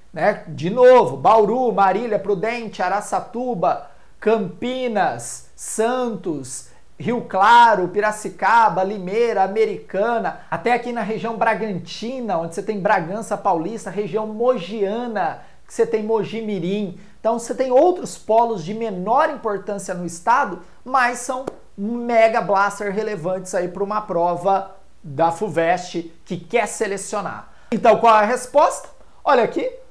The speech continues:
a alternativa é São José dos Campos, Sorocaba e São José do Rio Preto.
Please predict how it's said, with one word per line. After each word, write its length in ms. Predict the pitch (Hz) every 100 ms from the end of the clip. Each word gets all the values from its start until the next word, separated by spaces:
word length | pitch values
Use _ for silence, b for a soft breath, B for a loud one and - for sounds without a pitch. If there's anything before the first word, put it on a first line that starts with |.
| -
a 120 | -
alternativa 1200 | 294 294 262 247 - 247 233 233 226 226 277 294 262
é 260 | 208 190 - - -
São 460 | - - 262 220 196
José 320 | 175 160 185
dos 220 | 185 -
Campos, 500 | - 226 247 - - -
Sorocaba 1000 | - 254 247 220 - 190 196 208 - -
e 140 | 202
São 540 | 190 - - 196 196 208
José 460 | 196 170 147 175
do 200 | 170 165
Rio 360 | 143 165 175 175 -
Preto. 720 | 147 147 139 - - 123 -